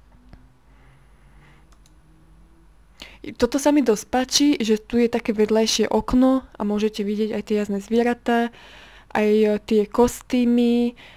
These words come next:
na tej svojej postave, aj, e, svojich petov. Len momentík, toto prasiatko dám prednú stranu a jedno musím dať zrejme preč. Úplne jednoducho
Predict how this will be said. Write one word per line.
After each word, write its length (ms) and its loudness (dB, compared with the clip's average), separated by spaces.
na 160 0
tej 180 0
svojej 380 2
postave, 960 -2
aj, 320 0
e, 160 4
svojich 420 -2
petov. 600 4
Len 160 2
momentík, 440 2
toto 200 -2
prasiatko 880 -2
dám 200 -2
prednú 360 4
stranu 640 0
a 440 -2
jedno 320 4
musím 320 2
dať 160 2
zrejme 320 -2
preč. 320 -8
Úplne 480 4
jednoducho 640 2